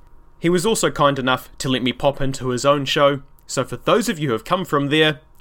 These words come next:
haere mai, welcome. I hope you will enjoy learning about Aotearoa New Zealand,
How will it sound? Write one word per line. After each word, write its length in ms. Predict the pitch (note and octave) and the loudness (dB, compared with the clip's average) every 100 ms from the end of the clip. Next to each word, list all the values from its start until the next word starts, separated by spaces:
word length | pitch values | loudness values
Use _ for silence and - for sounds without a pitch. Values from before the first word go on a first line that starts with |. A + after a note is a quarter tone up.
| - | -12
haere 340 | - C3 A2+ | 2 2 2
mai, 240 | G#2 G2 F2+ - - - - | -4 -6 -6 -16 -20 -18 0
welcome. 500 | B2 A#2 - F#2 - - - - - | 0 0 -4 -10 -12 -20 -20 -18 -10
I 60 | C3+ | 0
hope 260 | F#3+ F#3+ | 0 0
you 100 | F3+ | -4
will 100 | E3 | -2
enjoy 300 | E3 C#3+ D#3 | -2 0 0
learning 380 | D#3+ C#3+ D3 C#3+ | 2 2 2 0
about 280 | B2+ B2 - | 0 -2 2
Aotearoa 640 | F3 E3+ F3 D#3 D3+ D#3 | 0 0 0 0 2 2
New 200 | D3+ D3+ | 2 -2
Zealand, 440 | D3 G#3 A#3+ C4 | 0 2 2 0